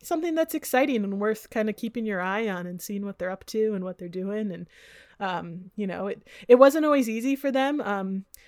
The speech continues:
actually, the first time that they launched their, uh, Falcon rocket, the first three launches failed each time, and each time the rocket was destroyed.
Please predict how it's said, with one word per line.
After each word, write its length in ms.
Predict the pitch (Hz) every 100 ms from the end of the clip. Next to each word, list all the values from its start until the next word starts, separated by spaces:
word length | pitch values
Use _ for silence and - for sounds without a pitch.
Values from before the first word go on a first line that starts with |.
| -
actually, 380 | - 233 - 240
the 140 | 214
first 420 | 202 240 262 - -
time 400 | 233 226 240 233
that 160 | 202
they 140 | - 202
launched 540 | 202 202 214 214 -
their, 400 | 196 190 180 180 -
uh, 140 | 180
Falcon 440 | - 202 196 196
rocket, 360 | 190 196 214 -
the 100 | 185
first 440 | - 226 240 -
three 180 | 233 220
launches 600 | 196 190 214 - 180 175 -
failed 460 | 208 208 180 170
each 240 | - 202 -
time, 320 | - 190 214
and 100 | 190
each 200 | 185 -
time 320 | 208 196 202
the 100 | 185
rocket 320 | 185 175 196
was 180 | 185 180
destroyed. 520 | 160 - 185 190 254